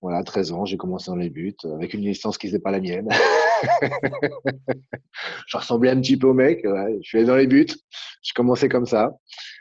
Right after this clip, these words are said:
Et puis après, bah, voilà, je suis devenu, je suis devenu accro, heu, je suis resté. Et puis après, la motivation, les sélections arrivent, sont arrivées très, très vite parce que justement, j'étais grand. Et ils cherchaient des, des joueurs assez, assez, assez grands à cette époque-là pour, heu, répondre aux exigences des sélections.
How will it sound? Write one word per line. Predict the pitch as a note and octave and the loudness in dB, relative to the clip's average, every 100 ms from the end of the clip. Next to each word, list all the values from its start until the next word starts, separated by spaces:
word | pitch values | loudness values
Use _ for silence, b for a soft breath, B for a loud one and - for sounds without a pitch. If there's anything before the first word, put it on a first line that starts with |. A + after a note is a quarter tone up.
| B F#2 | B -12
Et | |
puis | F2 G2+ | -6 -4
après, | F2 - G#2+ | -4 -2 -2
bah, | F2+ E2+ D#2 | 0 -2 -2
voilà, | D#2 B2 G#2+ | -2 -2 -2
je | D#2 | -4
suis | D#3 | -12
devenu, | D3+ D#2 E2 D#2+ | -12 -10 -10 -10
je | D2 | -10
suis | D#2 | -14
devenu | D2 E2 E2+ | -14 -12 -12
accro, | - - E2 G2+ G#2 | -12 -10 -4 -2 -2
heu, | C#2 C#2 C#2 | -4 -8 -14
je | - | -14
suis | C2+ | -14
resté. | C2+ - G2 A#2+ | -14 -4 0 2
Et | |
puis | A#2+ | 2
après, | F#2+ F2 B2 | -2 0 2
la | A#2+ | 2
motivation, | A2+ G#2 - - - | 2 0 0 0 0
les | A#3 | 0
sélections | A3+ G#2 - A2 | 0 -4 -4 -2
arrivent, | C#3+ G2+ | 0 -2
sont | - | -4
arrivées | F#2+ F2+ | -4 -4
très, | F2+ F2+ | -6 -10
très | - F#2 | -8 -4
vite | G#2+ B2 | -4 -4
parce | - - | -6 -10
que | |
justement, | F2+ - - F#2 | -16 -12 -10 -8
j'étais | - F3 | -8 -10
grand. | D#3+ E3+ - _ _ _ _ _ _ _ _ | -4 -4 -4 _ _ _ _ _ _ _ _
Et | D2 | -16
ils | D#2 | -12
cherchaient | D#2+ - - | -10 -10 -10
des, | D#2 D2+ | -10 -10
des | C#2+ D2 | -10 -12
joueurs | E2 E2+ | -8 -6
assez, | E2 - D#2+ | -6 -10 -10
assez, | D#2+ D2+ - - - | -10 -12 -14 -14 -14
assez | E2+ E2 | -14 -14
grands | D2+ F2 G2+ G#2+ | -12 -8 -6 -6
à | |
cette | - - | -8 -12
époque-là | - - - F#3 - | -20 -16 -10 -10 -10
pour, | D3+ - | -10 -10
heu, | C2+ - - | -12 -18 -12
répondre | F#2+ F2+ G2+ G2+ | -10 -6 -6 -4
aux | F2 | -4
exigences | F2 G2+ F#2 F#2 | -8 -8 -6 -6
des | F2+ | -6
sélections. | - E2+ - F#2 | -8 -10 -10 -12